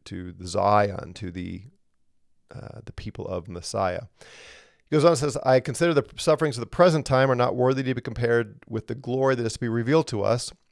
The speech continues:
for the anxious longing of creation awaits eagerly for the revealing of the sons of God.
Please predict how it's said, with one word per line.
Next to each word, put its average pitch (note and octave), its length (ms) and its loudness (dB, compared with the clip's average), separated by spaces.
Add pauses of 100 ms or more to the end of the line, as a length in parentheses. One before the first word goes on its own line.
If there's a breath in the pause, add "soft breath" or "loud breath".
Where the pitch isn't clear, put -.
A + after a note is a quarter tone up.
(100)
for A#2 160 -4
the A2+ 180 -4
anxious C#3+ 460 -4
longing C3 480 2
of A#2 100 -4
creation C3 760 -2
awaits A#2+ 520 -2
eagerly B2+ 640 -2 (220)
for B2+ 100 -6
the A2 100 -2
revealing B2 420 -2
of A#2 60 -6
the G2+ 80 -10
sons A#2+ 200 -4
of G2+ 120 -8
God. A#2+ 440 4